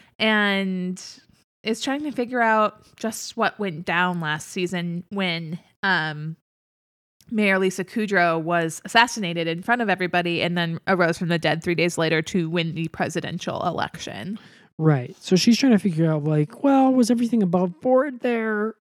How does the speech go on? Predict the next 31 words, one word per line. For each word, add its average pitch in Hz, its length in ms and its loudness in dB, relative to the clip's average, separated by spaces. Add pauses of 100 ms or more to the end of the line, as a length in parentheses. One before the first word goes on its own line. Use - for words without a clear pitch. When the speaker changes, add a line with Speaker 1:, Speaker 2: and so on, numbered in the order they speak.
(160)
Speaker 2:
Or 202 300 8
did 190 260 8 (240)
Speaker 1:
<laughs> - 220 -20
Speaker 2:
something 185 600 2
kinda 165 240 2
get 160 160 0
rigged 156 280 4
Speaker 1:
Something 208 260 4
Speaker 2:
or, 196 40 6
Speaker 1:
weird. 190 520 0
Speaker 2:
or 190 60 -6 (100)
Speaker 1:
Yeah. 185 200 2
Speaker 2:
whatever? 143 480 0 (420)
But 208 140 8
Speaker 1:
Yeah. 135 200 -2
Speaker 2:
right 233 240 6
n-, 196 160 -2
but 208 120 2
she - 160 0
still 302 180 0
has 262 100 2
to 247 80 2
make 185 200 4
a 165 40 -4
living, 135 400 -6 (420)
right? 160 240 2
So 165 100 -2
she's 196 220 2
Speaker 1:
That's - 240 0
right. 165 120 8
Speaker 2:
taking, 170 500 2